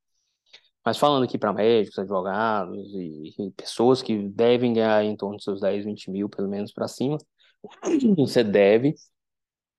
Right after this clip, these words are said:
no meu entender, juntar aí pelo menos trinta por cento. E colocar isso mês a mês e você ir a-,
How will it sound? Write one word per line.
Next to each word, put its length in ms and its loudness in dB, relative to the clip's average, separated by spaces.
no 140 2
meu 180 2
entender, 560 0
juntar 520 -2
aí 420 -4
pelo 240 0
menos 580 -4
trinta 300 -2
por 120 -6
cento. 220 -12
E 60 -4
colocar 420 6
isso 200 2
mês 120 6
a 80 4
mês 380 4
e 60 -2
você 280 -4
ir 140 -2
a-, 500 -6